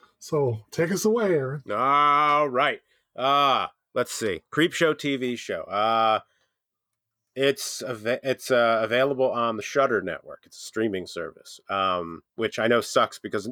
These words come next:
Speaker 2: not everybody wants to pay money for another fucking streaming service. And I don't blame you. I don't blame you. There's a ton. Um, but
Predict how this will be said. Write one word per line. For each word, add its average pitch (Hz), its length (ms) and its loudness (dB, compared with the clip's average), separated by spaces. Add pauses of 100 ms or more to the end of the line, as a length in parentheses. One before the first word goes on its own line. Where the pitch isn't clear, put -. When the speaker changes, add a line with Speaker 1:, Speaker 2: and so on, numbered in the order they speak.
Speaker 2:
not 139 240 2
everybody 131 400 2
wants 117 320 0
to 101 60 -10
pay 107 200 -2
money 101 280 -4
for 92 220 -6
another 90 300 -4
fucking 92 260 -6
streaming 85 400 -14
service. 82 420 -20
And 85 100 -14 (420)
I 131 100 4
don't 170 160 4
blame 185 260 4
you. 101 100 -2
I 113 100 2
don't 147 140 2
blame 139 220 2
you. 104 60 0
There's 104 220 -2
a 113 60 -10
ton. 110 300 -2 (440)
Um, 98 540 -4 (540)
but 156 240 2